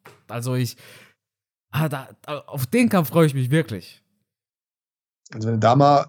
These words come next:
Speaker 2: äh, in den sozialen Medien schaust, wenn die Weili am Trainieren ist, ja, dann schlägt mein Herz als Kampfsportler natürlich höher. Was die da an, an Bums reinlegt und an Action. Gut, jetzt ist es nochmal eine andere Sache, wenn man dann so eine Bratze reinkickt und hin und her.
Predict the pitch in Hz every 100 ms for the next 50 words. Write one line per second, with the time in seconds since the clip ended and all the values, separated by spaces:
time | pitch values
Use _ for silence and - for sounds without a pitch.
0 | - 131 127 - 127 120 120 117 113 120
1 | 110 127 127 127 147 151 147 147 151 156
2 | - _ _ _ _ _ _ _ - 120
3 | 117 104 113 131 135 151 - 131 127 131
4 | 156 190 - 120 147 - - _ - 113
5 | 113 113 110 120 120 127 120 117 127 131
6 | - 123 - 131 135 - 143 143 143 131
7 | 131 127 147 113 110 _ _ _ _ 110
8 | 107 135 131 123 123 120 120 120 117 117
9 | - _ _ 143 160 - 135 143 143 143
10 | 147 147 123 117 131 151 - 160 147 -
11 | - _ _ 151 - 110 127 123 123 113
12 | 120 143 131 131 131 123 120 117 117 113
13 | 110 104 - 139 127 143 143 135 - 127
14 | 135 123 127 127